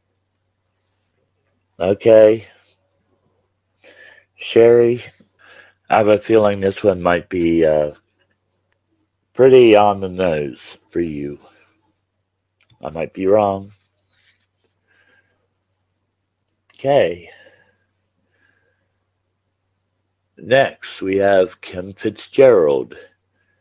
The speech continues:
who sent prayers to Sherry and said it was a great card, thank you.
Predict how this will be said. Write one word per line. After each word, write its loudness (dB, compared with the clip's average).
who -2
sent -10
prayers 2
to -6
Sherry -4
and -16
said 0
it 0
was -2
a -4
great 0
card, -2
thank -6
you. -14